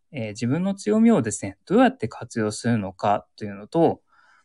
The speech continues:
まあ、その強みをですね、どのターゲットにぶつけるのかっていうのがですね、これがその戦略を立てる基本になるんですね。っていうところでですね、森氏ラジオの強みっていうところなんですけれども、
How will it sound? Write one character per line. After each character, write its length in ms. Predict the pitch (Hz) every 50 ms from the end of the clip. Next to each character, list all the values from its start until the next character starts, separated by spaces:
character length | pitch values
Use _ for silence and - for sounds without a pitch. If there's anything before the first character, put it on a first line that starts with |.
| _ -
ま 40 | 170
あ、 20 |
そ 120 | - -
の 100 | 196 196
強 180 | 196 - 208 214
み 100 | 214 208
を 80 | 165 110
で 80 | 98
す 100 | 90 -
ね、 160 | 98 98 - _ -
ど 140 | 156 202
の 80 | 214 208
タ 100 | - 156
ー 80 | 123 120
ゲ 80 | 120
ッ 60 | 110 -
ト 80 | - 107
に 80 | 98
ぶ 120 | 95 101 90
つ 200 | - 113 117 123
け 160 | - - 131
る 120 | 123 113
の 100 | 104 98
か 180 | - - 170 170
っ 120 | 175 175
て 100 | - -
い 20 | 226
う 40 | 226
の 40 |
が 80 | 175 107
で 60 | 95
す 100 | - -
ね、 160 | 113 110 - _
こ 100 | _ -
れ 80 | 214 233
が 80 | 240
そ 140 | 226 - 220
の 60 | 214 208
戦 180 | - 202 190
略 260 | 185 185 180 180 - 180
を 80 | 175 165
立 160 | - 165 151
て 140 | - 156 127
る 220 | 101 98 - - -
基 120 | - - 104
本 220 | 104 113 104 104
に 200 | 104 104 101 -
な 120 | - 120 107
る 100 | 98 95
ん 20 |
で 120 | - _ -
す 140 | - -
ね。 180 | 254 269 285 277 _ _ _ _ _ _ _ _ _ _ _ _ _ _ _ _ _
っ 20 | _
て 100 | - 247
い 20 |
う 40 | 240
と 80 | 311 277
こ 100 | - 269
ろ 100 | 262 247
で 120 | - 113
で 120 | - 113 104
す 140 | - -
ね、 160 | 117 113 - _
森 220 | - 131 135 151 165
氏 140 | - - 170
ラ 160 | 185 190 180
ジ 80 | 143
オ 40 | 107
の 140 | 95 95 92
強 260 | - - 123 120 123
み 160 | 123 127 123
っ 40 | 131
て 160 | 131 - -
い 40 | 101
う 60 | 95
と 100 | 92 - -
こ 120 | - 107
ろ 260 | 104 98 101 101 - _ _ _ _ _ -
な 160 | - 113 104 98
ん 80 | 98
で 80 | 101 104
す 80 | -
け 120 | - - 104
れ 40 | 95
ど 80 | 107
も、 400 | 107 117 127 127 110 95 - _